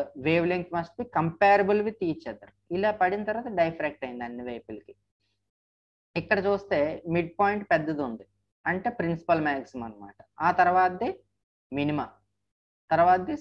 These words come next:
సెకండరీ మాక్సిమా, తర్వాత మినిమా, తర్వాత సెకండరీ మాక్సిమా వచ్చేటప్పటికి ఎప్పుడైతే నీకు, ఆ, ఆప్టిక్స్ డిజైన్ వచ్చేసిందో,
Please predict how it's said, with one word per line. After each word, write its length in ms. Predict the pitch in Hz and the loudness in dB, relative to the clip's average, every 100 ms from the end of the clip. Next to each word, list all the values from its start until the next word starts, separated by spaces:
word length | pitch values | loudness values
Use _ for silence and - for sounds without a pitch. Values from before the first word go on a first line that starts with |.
| - | -6
సెకండరీ 400 | 147 147 139 135 123 | -4 -4 -4 -6 -6
మాక్సిమా, 400 | 110 _ 113 107 _ _ - 160 | -14 _ -20 -20 _ _ -4 0
తర్వాత 300 | 170 196 190 156 | 2 2 0 -6
మినిమా, 260 | 135 113 85 165 | -6 -8 -8 -2
తర్వాత 240 | 165 185 196 | 0 0 -2
సెకండరీ 320 | 170 160 151 143 | -6 -6 -6 -6
మాక్సిమా 240 | 143 156 202 | -6 -10 -12
వచ్చేటప్పటికి 380 | 220 226 226 196 | -8 -8 -4 -4
ఎప్పుడైతే 420 | 185 220 220 220 226 226 | -2 -2 -2 -2 -4 -4
నీకు, 200 | 220 214 208 _ _ _ _ 139 | -4 -8 -8 _ _ _ _ -8
ఆ, 40 | 139 139 156 | -4 2 4
ఆప్టిక్స్ 420 | 175 - 202 - 180 | 4 -2 -6 -4 -2
డిజైన్ 280 | 175 185 190 175 | 0 0 -2 -4
వచ్చేసిందో, 540 | 175 160 156 127 123 | -6 -6 -6 -8 -8